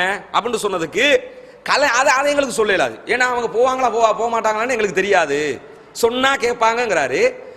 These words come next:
கலைஞ்சு போக சொல்லுங்கன்னா சொல்ல மாட்டேங்கிறாரு. அப்ப என்ன அர்த்தம்னு கேட்டா, தூண்டி அனுப்பியிருக்காங்க. கலைஞ்சு போக சொல்லிட்டா தான் பிரச்சனை முடிஞ்சிருமே.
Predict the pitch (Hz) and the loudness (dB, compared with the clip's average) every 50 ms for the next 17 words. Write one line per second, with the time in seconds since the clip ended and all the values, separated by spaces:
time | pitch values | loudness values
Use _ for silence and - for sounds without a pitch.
0 | - - - 202 226 269 277 277 269 262 277 262 269 247 233 233 233 240 269 277 | -10 -4 -2 0 0 0 -2 0 2 2 2 2 2 0 -2 -2 -4 -2 -2 0
1 | - 254 254 262 277 262 262 240 196 233 240 233 226 196 180 180 175 - 208 233 | 0 0 -2 0 -2 0 -2 0 0 0 0 2 2 2 2 2 0 0 -2 0
2 | 254 254 233 190 226 214 196 185 190 190 - - - - - 233 254 269 285 294 | 0 0 0 0 -4 -2 0 0 0 0 0 -2 -2 -6 -6 -2 0 0 2 0
3 | 277 262 254 214 208 226 196 226 208 190 180 165 156 147 - 170 202 247 254 254 | 2 2 2 2 2 0 -4 -4 0 0 0 0 0 -2 -2 -2 -2 -2 -4 -4
4 | 233 220 214 220 - 214 208 214 214 240 214 208 220 202 220 214 208 214 214 208 | -4 -2 -2 -2 -2 -2 -4 -2 -2 -2 -4 -4 -4 -4 -4 -4 -4 -2 0 0
5 | 196 185 156 127 104 | 2 2 0 0 -2